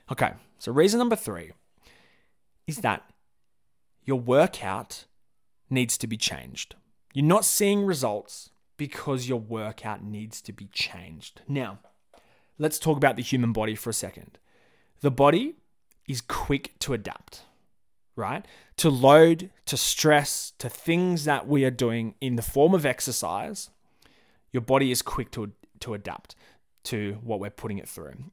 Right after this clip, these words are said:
And it's kind of like your body's always gonna try and find a way to be the most efficient at something. And it's kind of a survival instinct, okay? It wants to preserve energy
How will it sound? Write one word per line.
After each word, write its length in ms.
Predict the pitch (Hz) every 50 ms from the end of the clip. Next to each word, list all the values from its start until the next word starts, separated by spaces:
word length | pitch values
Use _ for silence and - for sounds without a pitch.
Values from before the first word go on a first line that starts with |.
| _ -
And 440 | 147 143 139 139 135 135 - - - _ _ _ _ - _ _ _ _
it's 140 | - 185 -
kind 440 | - - - - 170 190 226 269 320
of 180 | 339 330 -
like 320 | - 196 190 185 185 180 - - -
your 160 | 170 156 143
body's 400 | 127 123 131 135 139 139 135 131 -
always 400 | - 131 127 127 131 131 131 127
gonna 160 | - 135 127
try 340 | 113 - - - 123 117 117
and 140 | 117 110 110
find 640 | - - - - - 110 107 113 120 120 120 120 -
a 80 | - 117
way 500 | 104 104 107 95 69 50 62 69 92 - _ _ _ _ _ _ _ _ _ _ _ _ _ _ _ _ _ _ _ _
to 160 | - - 143
be 320 | 127 117 113 135 139 139 139
the 140 | 127 131 127
most 420 | 127 123 120 113 117 117 - - -
efficient 440 | 123 - - - 117 - - 117 104
at 80 | 87 -
something. 240 | - - 80 82 82
And 100 | - 160
it's 140 | 156 - -
kind 420 | - - - - 135 135 143 147
of 140 | 151 143 143
a 40 | 160
survival 680 | 147 - - 135 113 107 107 98 92 98 95 95 98 -
instinct, 640 | - 95 87 - - - - 57 58 - - - - _ _ _ _ _ _
okay? 280 | - - 104 104 127
It 80 | 98 127
wants 240 | 127 139 139 135 -
to 100 | - -
preserve 500 | - - 135 117 107 117 113 117 120 113
energy 460 | 120 113 110 107 104 110 107 104 107